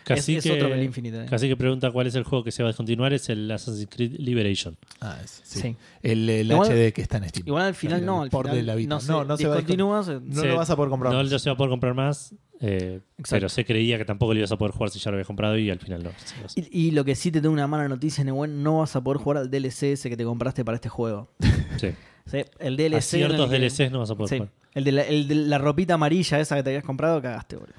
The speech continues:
Speaker 1: Eh, um, y también mínimamente relacionado con esto, y solamente por, eh, por haber pasado la noticia por arriba, digo, eh, cuando se cumplieron los treinta y cinco años del Metal Gear,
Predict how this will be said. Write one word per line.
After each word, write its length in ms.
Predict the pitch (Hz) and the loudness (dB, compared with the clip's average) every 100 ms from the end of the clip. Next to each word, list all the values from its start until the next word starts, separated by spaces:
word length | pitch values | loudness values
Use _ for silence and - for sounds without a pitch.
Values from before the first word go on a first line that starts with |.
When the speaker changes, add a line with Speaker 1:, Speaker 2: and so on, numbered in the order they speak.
| _ _ - | _ _ -6
Speaker 1:
Eh, 340 | 226 123 123 | 0 2 2
um, 160 | 123 123 | 0 -2
y 140 | - 151 | -4 0
también 440 | 160 180 214 208 170 151 139 143 | 2 2 0 -2 -6 -4 -2 0
mínimamente 500 | 165 175 151 160 160 | 0 0 0 0 -2
relacionado 480 | 143 131 - 135 135 | -2 -4 -2 -2 -2
con 140 | 135 | -2
esto, 400 | 135 - 143 143 | -4 -2 -2 0
y 220 | 117 110 113 | -2 -4 -6
solamente 580 | - - 190 127 123 120 | -6 -2 -2 0 -2 -2
por, 380 | 113 104 101 98 | -2 0 0 -2
eh, 520 | 98 95 95 92 95 - - _ | -2 -2 -2 -2 -6 -8 -14 _
por 160 | 110 101 | -2 0
haber 240 | 110 117 | 0 2
pasado 380 | 113 101 127 113 | 0 0 0 0
la 80 | 107 | -2
noticia 280 | 110 113 | -4 -4
por 140 | 107 107 | -4 -2
arriba, 340 | 110 123 120 | -2 4 4
digo, 300 | 113 117 123 - - - - _ | 6 6 4 0 -20 -20 -20 _
eh, 280 | - 113 107 | -8 -6 -6
cuando 240 | 117 123 120 | -2 -2 0
se 100 | 127 | -2
cumplieron 280 | 120 131 | 2 4
los 80 | 135 | 4
treinta 200 | 135 123 | 2 -2
y 60 | 117 | -2
cinco 180 | 123 123 | -2 0
años 220 | 123 117 | 0 0
del 80 | 123 | 2
Metal 260 | 127 131 | 0 0
Gear, 460 | 120 127 135 139 | 0 2 2 2